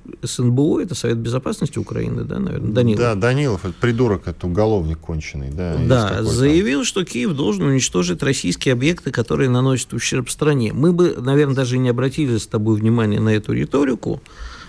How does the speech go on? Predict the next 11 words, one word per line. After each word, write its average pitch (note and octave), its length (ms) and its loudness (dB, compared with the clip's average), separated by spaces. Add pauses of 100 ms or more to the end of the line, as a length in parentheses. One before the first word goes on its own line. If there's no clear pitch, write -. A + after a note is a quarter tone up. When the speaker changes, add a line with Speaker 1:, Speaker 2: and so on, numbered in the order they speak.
(180)
Speaker 1:
а, B2 240 6
но, D3 340 4 (840)
э, A#2+ 720 0 (800)
значит, B2 260 0
дословная B2 480 2
цитата: A#3 340 -2
«Если C3+ 240 0
есть B2 200 0
объект, A#2+ 300 0
который A#2+ 300 -2
наносит A#2+ 520 0